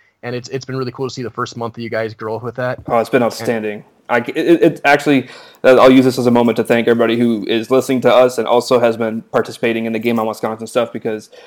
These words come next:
Speaker 2: we, as a team over there, could not have fathomed that the first month would be as successful as it has been. So thank you to everybody who's doing that. And, uh, de-, be sure to keep it up and let us know how we can continue to improve and provide better content.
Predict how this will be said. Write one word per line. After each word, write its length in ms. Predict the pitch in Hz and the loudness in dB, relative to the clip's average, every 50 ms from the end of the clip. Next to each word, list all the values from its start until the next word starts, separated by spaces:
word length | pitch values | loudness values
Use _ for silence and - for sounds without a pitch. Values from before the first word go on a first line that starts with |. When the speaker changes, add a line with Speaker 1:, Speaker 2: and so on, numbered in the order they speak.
| - - _ _ _ _ | -20 -20 _ _ _ _
Speaker 2:
we, 760 | - - 117 123 120 117 117 117 117 117 120 117 120 120 - - - | -18 -10 -4 -2 -2 -2 0 -2 -2 -4 -4 -4 -6 -8 -8 -6 -4
as 160 | - 117 113 | -2 -2 -2
a 60 | 117 110 | -4 -8
team 220 | - - 127 120 | -6 -4 -4 -2
over 160 | 117 110 110 | -2 -2 -2
there, 200 | 110 110 110 110 | -2 -2 -4 -4
could 140 | - - 117 | -6 -8 -8
not 240 | 113 110 107 110 104 | -6 -4 -4 -6 -6
have 220 | 107 107 107 - | -6 -8 -10 -10
fathomed 520 | - - 123 110 110 107 104 95 92 90 - | -6 -4 -2 -2 -2 -4 -6 -10 -16 -18 -18
that 100 | 101 - | -18 -18
the 80 | - | -16
first 260 | - - 104 107 - | -12 -10 -10 -10 -10
month 220 | - 113 107 104 - | -10 -10 -10 -10 -10
would 100 | 110 107 | -12 -10
be 120 | 110 110 | -10 -10
as 80 | 104 - | -10 -10
successful 440 | - 107 - - 107 - - 123 113 | -12 -12 -10 -10 -10 -10 -8 -10 -10
as 80 | 107 | -10
it 80 | - 107 | -10 -8
has 220 | 107 95 98 - | -8 -8 -8 -8
been. 180 | - 101 101 104 | -12 -14 -14 -10
So 280 | - 107 107 107 - _ | -8 -8 -8 -8 -10 _
thank 380 | _ _ _ - 135 131 127 131 | _ _ _ 0 0 0 0 0
you 60 | 135 | 0
to 80 | 123 120 | 0 0
everybody 260 | 123 113 120 117 117 | 0 0 -2 -4 -4
who's 140 | 113 110 117 | -6 -8 -10
doing 260 | 120 113 113 110 110 | -10 -8 -8 -8 -8
that. 320 | 110 110 101 98 - - | -8 -8 -8 -8 -10 -12
And, 140 | 104 101 104 | -12 -10 -10
uh, 140 | 104 101 101 | -8 -8 -8
de-, 200 | - - 127 120 | -8 -8 -8 -8
be 180 | 113 - 135 | -4 -4 -4
sure 140 | 131 131 170 | -2 0 0
to 60 | 151 | -2
keep 180 | 147 151 147 127 | 0 -2 -2 0
it 80 | 131 127 | 2 2
up 140 | 131 127 | 2 2
and 100 | 131 123 | 0 -4
let 100 | 123 120 | -4 -4
us 140 | 117 117 - | -6 -6 -6
know 260 | 127 120 120 117 113 - - _ _ _ | -6 -6 -6 -6 -8 -10 -18 _ _ _
how 180 | - - 131 131 | -2 0 0 2
we 260 | 127 135 147 151 143 | 4 4 4 4 4
can 340 | 147 - 131 123 120 117 117 | 2 0 -4 -2 -4 -6 -8
continue 600 | - - 127 117 117 110 - - - 143 143 127 | -8 -6 -6 -6 -6 -8 -8 -6 -4 -2 -2 -2
to 140 | 131 135 120 | -2 -4 -6
improve 400 | 113 117 - 131 127 120 117 110 | -8 -6 -6 -4 -2 -2 -2 -4
and 140 | 120 113 | -6 -10
provide 300 | 117 123 120 113 110 113 | -8 -6 -4 -4 -4 -4
better 160 | 120 113 107 - | -6 -8 -8 -10
content. 440 | - 110 101 - - 104 101 98 | -12 -16 -16 -16 -16 -18 -18 -20